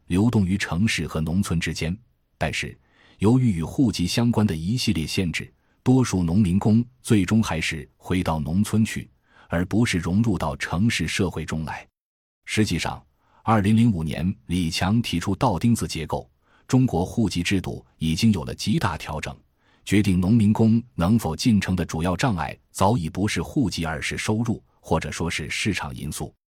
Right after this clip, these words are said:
只要农民有了足够的收入，他们就完全可以在城市买房生活。当前城乡二元体制仍然存在，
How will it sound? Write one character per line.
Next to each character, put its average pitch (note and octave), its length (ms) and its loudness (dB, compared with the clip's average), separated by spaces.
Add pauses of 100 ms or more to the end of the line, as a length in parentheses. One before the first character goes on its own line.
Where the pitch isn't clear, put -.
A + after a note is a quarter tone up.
(440)
只 G#2+ 160 2
要 C3+ 160 4
农 A2 180 4
民 A#2+ 280 4
有 D#2 120 -2
了 D2+ 120 -6
足 C#3 240 0
够 C3 180 -2
的 - 80 -6
收 C3 240 0
入， B2 160 -4 (420)
他 F#2+ 140 2
们 F2+ 80 2
就 F2 140 -2
完 E2+ 280 0
全 F2 300 -2
可 F#2+ 160 -2
以 D2+ 100 -6
在 D#2 160 -4
城 F2 320 -2
市 F2+ 160 -2
买 D#2 240 -4
房 E2+ 240 -6
生 D#2 200 -4
活。 - 280 -12 (600)
当 A#2 200 4
前 G2 260 2
城 A2 280 0
乡 A#2+ 180 0
二 G#2+ 120 0
元 E2+ 200 0
体 - 220 -6
制 D2+ 320 -6
仍 F2+ 200 0
然 D#2+ 140 0
存 D2+ 220 -8
在， - 240 -10